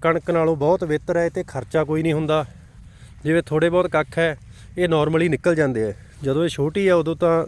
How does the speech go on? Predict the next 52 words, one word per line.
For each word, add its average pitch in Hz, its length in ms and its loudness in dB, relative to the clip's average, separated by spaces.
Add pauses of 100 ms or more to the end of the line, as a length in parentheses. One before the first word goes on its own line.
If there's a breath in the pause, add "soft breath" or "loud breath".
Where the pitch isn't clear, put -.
ਦੱਸ 131 220 -4
ਰਹੇ 156 120 -4
ਸੀ 170 100 -6
ਵੀ 190 100 -2
ਸੀਲਰ 151 320 0
ਵੀ 165 100 -2
ਇਹ 160 80 0
'ਚ - 140 -6
ਉਸ - 800 -4
ਹਿਸਾਬ 175 200 2
ਨਾਲ 156 100 2
ਸੈੱਟ - 220 -4
ਕਰਕੇ 151 280 0
ਮਾਰ 139 240 2
ਸਕਦੇ 147 340 0
ਆ, 139 100 -4 (1000 soft breath)
ਤੇ 139 120 -2
ਥੋੜ੍ਹੀ 151 260 -2
ਜਿਹੀ 180 120 -2
ਕੱਚੀ 180 300 0
ਹੋਣ 175 200 2
ਕਰਕੇ 180 300 4
ਵੱਡੀ 175 300 2
ਹੋਣ 170 200 4
'ਤੇ 170 140 0
ਜਿਹੜੇ 175 220 2
ਸੀਲਰ 160 320 0
ਮਾਰਨ 160 300 2
ਤੋਂ 160 280 0
ਥੋੜ੍ਹਾ 151 220 2
ਜਿਹਾ 160 120 2
ਗਰੇਜ਼ 135 340 2
ਹੀ 180 80 0
ਕੀਤਾ 165 300 0
ਜਾਂਦਾ 156 240 2
ਹੈ। 156 160 2 (260 loud breath)
ਬਾਕੀ 147 240 0
ਜਦੋਂ 175 200 2
ਇੱਕ - 140 -2
ਵਾਰ 180 160 6
ਬੂਝਾ 175 280 4
ਮਾਰ 180 200 4
ਗਈ 185 120 -8
ਤਾਂ 190 140 0
ਇਹ 180 180 0
ਨਦੀਨਾਂ 160 460 2
ਦੀ 175 120 -2
ਸਮੱਸਿਆ 156 360 -2
ਵੀ 170 160 -6 (680 soft breath)
ਕੁਛ 156 180 0
ਨਹੀਂ 147 140 2
ਆਉਂਦੀ। 107 280 -4